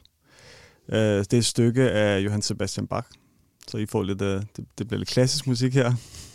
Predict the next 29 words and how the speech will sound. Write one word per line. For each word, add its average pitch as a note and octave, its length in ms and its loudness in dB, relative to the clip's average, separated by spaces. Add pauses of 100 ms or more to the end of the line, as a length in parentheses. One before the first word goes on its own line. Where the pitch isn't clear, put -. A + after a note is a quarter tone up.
(1000)
Øh, C3+ 380 6
og C#3 100 6
jeg C#3 120 8
har D3 60 6
egentlig E3+ 280 4
taget D3 260 4
det D3+ 80 4
med, D3 160 6
fordi D3+ 440 0
at, - 260 -2 (320)
at, B2 260 0
øhm, G#2+ 680 0 (500)
jeg B2+ 80 2
synes, C#3+ 220 2
noget D#3 140 8
af D#3 60 4
det D3 120 2
klassisk C3+ 460 2
musik - 480 -2 (260)
kan, C#3 340 0
er, B2 340 2
at A2 100 0 (120)
det B2 240 2
bliver A#2+ 180 4
ikke A#2+ 240 0
plat B2 360 0
i - 20 -2
sine A#2 220 2
følelser. B2 420 0